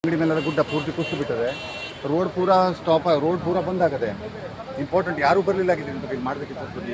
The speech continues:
ಮತ್ತು ಗುಡ್ಡ ಕುಸಿತಾ ಇದೆ, ಇಲ್ಲಿ ಕುಸಿತಾ ಇದೆ, ಇಲ್ಲಿ ಸಮೀಪ ಇದ್ದೀನಿ ಸರ್ ನಾನು. ಹೈವೇ ರಾಷ್ಟ್ರೀಯ ಹೆದ್ದಾರಿ ಗಂಗಾವಳಿ ಸೇತುವೆ ಆದ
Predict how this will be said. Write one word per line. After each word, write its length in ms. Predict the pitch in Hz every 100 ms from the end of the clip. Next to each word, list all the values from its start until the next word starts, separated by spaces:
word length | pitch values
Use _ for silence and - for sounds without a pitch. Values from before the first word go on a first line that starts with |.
| 123
ಮತ್ತು 160 | 208 185
ಗುಡ್ಡ 160 | 190 190
ಕುಸಿತಾ 240 | 190 202 185
ಇದೆ, 80 | 139
ಇಲ್ಲಿ 120 | 151
ಕುಸಿತಾ 220 | 175 - 131
ಇದೆ, 140 | 427 294 269 - - - - - - - - - 147
ಇಲ್ಲಿ 140 | 160 156
ಸಮೀಪ 220 | 180 185 165
ಇದ್ದೀನಿ 180 | 143 127
ಸರ್ 120 | 120
ನಾನು. 200 | 123 127 92 - - - - - - - 202
ಹೈವೇ 220 | 220 185
ರಾಷ್ಟ್ರೀಯ 260 | 196 - 233
ಹೆದ್ದಾರಿ 240 | 208 165 139
ಗಂಗಾವಳಿ 380 | 170 185 175 143
ಸೇತುವೆ 240 | 143 160
ಆದ 100 | 147